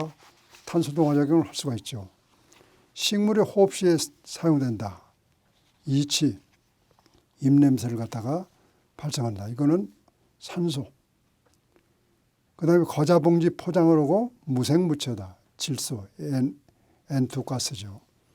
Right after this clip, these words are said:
그래서 이산화탄소 또는 씨오투, 그 다음에 산소, 질소.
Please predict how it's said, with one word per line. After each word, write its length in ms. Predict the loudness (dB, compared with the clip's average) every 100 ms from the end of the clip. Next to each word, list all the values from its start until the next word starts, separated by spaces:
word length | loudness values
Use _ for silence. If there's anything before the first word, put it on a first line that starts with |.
| _ _
그래서 400 | -14 -10 -8 -6
이산화탄소 920 | -6 -4 -4 -4 -6 -6 0 0 0 -6 _ _ _ _ _ _ _
또는 380 | 0 2 2 -2 -12 _
씨오투, 640 | -16 -4 0 0 -4 -12 -14 _ _ _ _ _ _ _ _ _ _ _ _ _ _ _ _ _ _ _ _
그 80 |
다음에 240 | -8 -4 -4
산소, 440 | -2 -2 -2 -4 -10 _ _ _ _ _ _
질소. 440 | -4 -4 -2 -6